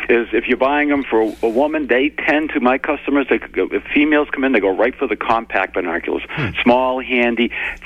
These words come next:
Speaker 1: fits their hands a little bit better, and it's not a lot of weight. So if you're buying one for your, for your wife, your girlfriend, your mother, your aunt, probably better choice getting a compact binocular, something small, something handier.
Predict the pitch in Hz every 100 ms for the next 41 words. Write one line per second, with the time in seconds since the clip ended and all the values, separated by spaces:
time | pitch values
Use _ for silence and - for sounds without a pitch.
0 | - 139 - - 113 110 123 123 131 113
1 | 117 123 117 120 - 117 113 107 92 -
2 | - 101 95 - 107 107 104 107 104 92
3 | 101 104 - - - - 117 - - 113
4 | 120 127 117 - 113 113 98 101 92 -
5 | 80 - 95 101 113 113 104 95 107 107
6 | - 107 104 95 90 95 107 107 104 92
7 | 98 101 92 - - - - - - -
8 | - - 185 220 220 165 160 147 143 143
9 | - 131 - 127 131 113 - - 120 123
10 | - 104 95 - 95 85 85 87 - 95
11 | 101 90 - 90 90 90 95 - 87 87
12 | 90 90 92 98